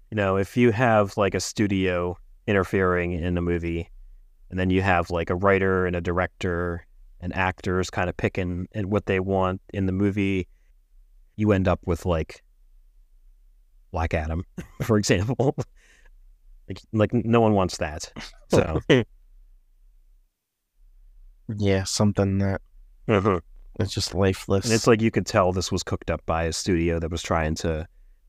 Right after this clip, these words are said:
Speaker 1: make money. So, like, I, like, I, I don't know the story
Speaker 2: Mm-hmm.
Speaker 1: of, like, what the hand would have been, and I guess the, the creators themselves don't know,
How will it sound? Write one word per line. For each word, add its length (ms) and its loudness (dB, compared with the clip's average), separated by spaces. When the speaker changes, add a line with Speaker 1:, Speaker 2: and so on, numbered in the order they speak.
Speaker 1:
make 200 -4
money. 360 -2
So, 280 -2
like, 260 2
I, 100 0
like, 180 4
I, 160 4
I 80 2
don't 180 2
know 140 4
the 100 -2
story 560 4
Speaker 2:
Mm-hmm. 100 2
Speaker 1:
of, 220 0
like, 160 0
what 220 -2
the 100 -2
hand 400 0
would 120 -2
have 100 -4
been, 380 -2
and 300 0
I 80 -2
guess 240 0
the, 160 -6
the 140 -2
creators 260 4
themselves 580 0
don't 220 -2
know, 340 -4